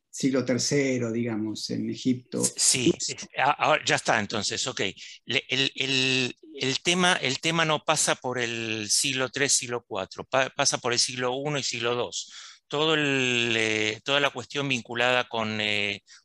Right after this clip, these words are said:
Speaker 2: Qumrán, con los rollos del Mar Muerto, ¿sí? Está puesta en esa, en esa, en esa mirada.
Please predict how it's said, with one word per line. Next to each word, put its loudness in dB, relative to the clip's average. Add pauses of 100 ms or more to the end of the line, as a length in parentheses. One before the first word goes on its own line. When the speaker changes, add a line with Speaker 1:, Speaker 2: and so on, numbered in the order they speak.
Speaker 2:
Qumrán, 4
con -4
los -2
rollos -4
del -2
Mar 2
Muerto, 0 (300)
¿sí? -4 (260)
Está -2
puesta 4
en 2
esa, 4 (360)
en -2
esa, 0
en -2
esa 2
mirada. -4